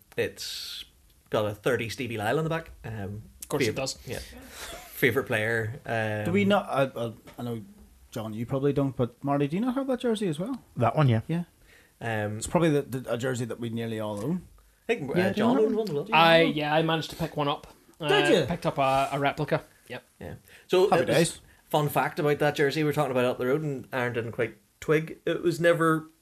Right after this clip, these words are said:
Speaker 1: uh, worn in a game. Uh, they never used it in the ice.
Speaker 4: No, that was, that was, <clears throat> that was the first,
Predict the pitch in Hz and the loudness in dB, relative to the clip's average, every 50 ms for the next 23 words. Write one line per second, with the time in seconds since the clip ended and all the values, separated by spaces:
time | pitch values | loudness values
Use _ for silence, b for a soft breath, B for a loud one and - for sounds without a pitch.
0 | _ - 147 151 143 127 131 143 156 180 196 202 196 - - - - 247 156 143 | _ -2 0 2 2 2 2 2 2 2 0 -4 -6 -10 -16 -20 -12 -8 -6 -4
1 | 139 135 131 127 123 - 139 143 160 160 - _ _ _ _ _ _ _ _ - | -4 -4 -4 -6 -6 -6 -4 -4 -4 -6 -8 _ _ _ _ _ _ _ _ -18
2 | - 135 135 120 117 110 110 107 110 117 117 117 113 110 107 123 - - 127 107 | -14 -10 -8 -6 -6 -6 -6 -6 -8 -8 -8 -8 -8 -8 -10 -10 -10 -10 -10 -10
3 | - - _ _ _ _ _ - 120 123 123 123 123 B B B B B B - | -10 -12 _ _ _ _ _ 0 2 2 2 2 0 B B B B B B -2
4 | 143 151 170 160 151 - - - - 151 156 151 143 123 120 120 - _ _ _ | 0 2 4 4 4 2 0 0 0 2 4 4 4 2 0 -4 -10 _ _ _
5 | _ _ - 165 214 160 165 151 123 139 135 139 123 131 - - 131 123 120 - | _ _ 4 4 6 8 6 6 6 4 2 0 -2 -4 -2 0 2 2 2 0
6 | - - | -4 -10